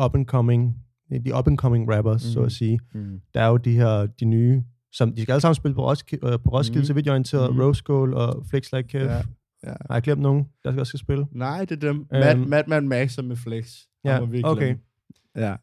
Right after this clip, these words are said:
Speaker 2: Ja.
Speaker 1: Øhm, og de skal jo alle sammen spille på Roskilde, så de er jo, øh, de her meget, ja, up and coming.
Speaker 2: Mm.
Speaker 1: Øhm, og jeg synes, det, nu er lidt, når jeg lavede lidt research her, så, så, øhm,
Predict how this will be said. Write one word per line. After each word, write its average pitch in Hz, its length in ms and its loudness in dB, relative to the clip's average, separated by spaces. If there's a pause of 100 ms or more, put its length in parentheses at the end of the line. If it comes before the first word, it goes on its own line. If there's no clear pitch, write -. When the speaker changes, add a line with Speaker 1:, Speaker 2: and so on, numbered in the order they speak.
Speaker 2:
Ja. 131 260 4
Speaker 1:
Øhm, 117 300 2 (560)
og 120 100 -2
de 143 60 2
skal 180 140 -2
jo 147 60 2
alle 170 140 4
sammen 170 160 4
spille 156 200 -2
på 147 60 -4
Roskilde, 143 480 -4
så 135 100 -4
de 127 100 -2
er 165 40 4
jo, 175 140 4
øh, 131 180 -2
de 143 60 -4
her 151 160 2
meget, 135 540 2 (160)
ja, 131 260 0
up 135 100 0
and 143 100 0
coming. 139 440 0 (100)
Speaker 2:
Mm. 117 80 -2
Speaker 1:
Øhm, 120 220 2
og 127 80 -8
jeg 123 80 0
synes, 147 160 -2
det, 156 160 0 (520)
nu 151 60 0
er - 40 2
lidt, 165 120 6
når 165 80 4
jeg 147 120 4 (100)
lavede 143 160 2
lidt 143 160 2
research 135 460 2
her, 120 120 0 (580)
så, - 200 -6 (100)
så, - 160 -2
øhm, 117 440 2